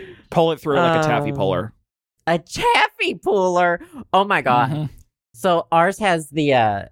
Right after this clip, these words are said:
Speaker 2: it's got the two sucky bars under it. The sucky,
Speaker 1: The pa-
Speaker 2: the sucky
Speaker 1: those are
Speaker 2: bars.
Speaker 1: the patented Roomba, um, brushes that no one else
Speaker 2: Roomba
Speaker 1: can use but Roomba.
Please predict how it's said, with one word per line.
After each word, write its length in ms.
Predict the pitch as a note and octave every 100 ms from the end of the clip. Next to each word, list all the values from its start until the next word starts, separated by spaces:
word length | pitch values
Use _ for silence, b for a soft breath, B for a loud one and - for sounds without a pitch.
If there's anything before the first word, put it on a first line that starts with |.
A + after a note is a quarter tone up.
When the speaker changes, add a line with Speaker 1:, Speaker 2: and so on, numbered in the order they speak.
| _ _
Speaker 2:
it's 180 | D#3 -
got 200 | E3 -
the 100 | B2
two 580 | - F3 E3 E3 F3 -
sucky 440 | - D#3 D#3+ F#3+
bars 380 | F#3 F#3+ G3 F#3+
under 280 | G3 F#3 G3+
it. 220 | G#3 -
The 60 | E3
sucky, 460 | - D#3 E3 D#3+ - - -
Speaker 1:
The 180 | D#3
pa- 80 | D3+
Speaker 2:
the 60 | D3+
sucky 180 | - E3+
Speaker 1:
those 180 | F#3+ F3+
are 20 |
Speaker 2:
bars. 260 | F3+ F#3
Speaker 1:
the 40 | -
patented 800 | G3+ G#3 F3+ D#3+ - B2+ A2+ A#2 - -
Roomba, 760 | B2+ C#3+ C#3+ B2+ A#2 A2 G#2 - _
um, 600 | A#2+ G#2+ G2+ F#2+ F#2 F#2 - _
brushes 720 | B2+ B2+ G#2 - - - - - _ _ -
that 140 | G#2
no 100 | A2
one 100 | G#2
else 120 | G2+
Speaker 2:
Roomba 160 | D3 D3+
Speaker 1:
can 80 | D#3+
use 120 | -
but 120 | -
Roomba. 340 | - - -